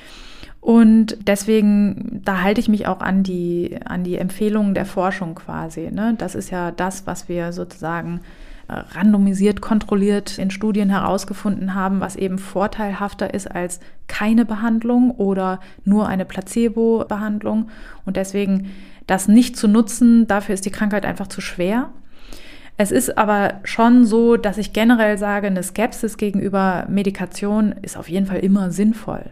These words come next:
ne? Und ist insbesondere auch bei Antidepressiva sinnvoll, weil nicht alles gleich gut wirkt, ne? Und wir wissen wenig über die Wirkmechanismen. Wir können nicht sagen, Medikament A wirkt bei Depressionstyp B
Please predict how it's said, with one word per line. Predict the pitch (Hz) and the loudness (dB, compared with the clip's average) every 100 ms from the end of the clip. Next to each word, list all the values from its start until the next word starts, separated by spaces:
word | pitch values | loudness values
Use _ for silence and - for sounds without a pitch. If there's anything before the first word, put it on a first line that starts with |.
| - | -8
ne? | 185 226 247 - - - - - | -4 -4 -6 -14 -18 -20 -20 2
Und | 220 208 | 4 4
ist | 226 - - | 0 -4 -4
insbesondere | 226 220 - 202 202 208 196 | 2 2 2 -2 -2 0 0
auch | 196 | -2
bei | 196 | -2
Antidepressiva | - 196 190 190 - - 226 220 214 208 - | -2 -4 -4 -6 -8 -4 -2 0 0 0 -4
sinnvoll, | 175 214 208 208 196 196 196 - - | 2 2 2 2 2 0 -6 -18 -20
weil | - 180 208 | -6 -2 4
nicht | 220 220 - | 4 2 -2
alles | 196 208 196 | -2 -2 -6
gleich | - - 196 196 | -6 -4 -4 -4
gut | 190 190 175 | -6 -4 2
wirkt, | 247 202 - - - - | 4 4 0 -12 -16 -8
ne? | 180 220 247 - - - | -4 -2 -4 -8 -18 -6
Und | 196 | 0
wir | 202 | 4
wissen | 214 247 220 | 2 4 4
wenig | 202 262 269 233 240 - - | 6 6 6 6 4 -2 -8
über | 190 190 | -4 -2
die | 185 175 | -2 0
Wirkmechanismen. | 202 196 180 - 175 180 - 208 | 0 -2 -6 -6 -6 -4 -2 -2
Wir | 190 | -2
können | 202 214 208 | 0 2 4
nicht | 208 196 | 0 -2
sagen, | 196 196 202 196 | -2 0 2 2
Medikament | 190 196 196 185 185 | 2 0 -2 -2 0
A | 190 196 208 196 | 2 4 4 2
wirkt | 185 226 - | 0 0 -2
bei | - 185 | -2 -2
Depressionstyp | 185 196 190 208 202 196 - 190 - | -2 -6 -8 -2 -2 -2 -8 -8 0
B | 185 214 247 | 2 2 0